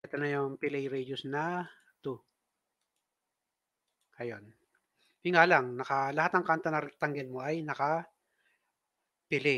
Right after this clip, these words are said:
So, papaano natin yung isang side lang ang fillet? Gagamit tayo ng fillet command. Hindi na rectangle.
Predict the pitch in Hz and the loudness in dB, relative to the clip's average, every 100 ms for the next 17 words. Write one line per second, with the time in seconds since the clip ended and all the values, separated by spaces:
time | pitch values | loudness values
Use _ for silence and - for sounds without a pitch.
0 | 110 107 - _ _ _ - 127 147 147 | -2 -10 -20 _ _ _ -16 -10 -4 4
1 | 160 165 170 160 165 160 156 156 151 160 | 6 8 6 2 2 0 2 0 -2 -4
2 | 147 147 156 139 143 147 156 151 175 190 | -4 -2 -2 -2 -4 -4 -4 2 2 2
3 | 185 - _ _ _ _ _ _ _ - | 0 -14 _ _ _ _ _ _ _ -8
4 | 139 131 139 135 139 127 127 135 123 117 | -6 -4 -4 -4 -4 -4 -6 -6 -6 -8
5 | 110 110 107 _ _ _ _ _ _ _ | -12 -16 -16 _ _ _ _ _ _ _
6 | _ _ _ _ _ _ _ _ - - | _ _ _ _ _ _ _ _ -20 -20
7 | _ - 147 147 143 135 127 - 120 113 | _ -10 -6 -4 -4 -4 -6 -8 -10 -10
8 | 110 | -14